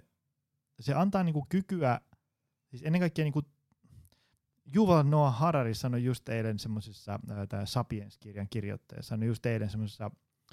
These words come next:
haastattelussa, minkä kuuntelin tuossa automatkalla, niin sanoi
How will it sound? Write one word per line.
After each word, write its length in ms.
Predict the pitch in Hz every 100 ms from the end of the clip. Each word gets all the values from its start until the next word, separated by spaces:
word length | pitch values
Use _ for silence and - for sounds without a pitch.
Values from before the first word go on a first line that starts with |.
| - _ _
haastattelussa, 640 | 123 113 - - 101 -
minkä 320 | 104 101 104 - -
kuuntelin 380 | 117 101 101 98
tuossa 280 | 104 - 98 - -
automatkalla, 580 | 185 156 123 - 117 117
niin 200 | 117 - _ _ _ _ _ _ _ _ -
sanoi 300 | 135 127